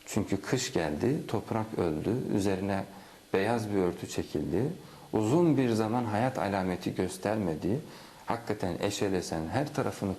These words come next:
kurcalasan tek bir hayatiyet göremiyorsunuz. Yok bir canlılık. Ama gelen yazla birlikte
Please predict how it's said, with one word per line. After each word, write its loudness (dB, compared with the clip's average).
kurcalasan 0
tek 2
bir 2
hayatiyet 0
göremiyorsunuz. 0
Yok 2
bir 2
canlılık. 2
Ama 2
gelen 2
yazla 2
birlikte 0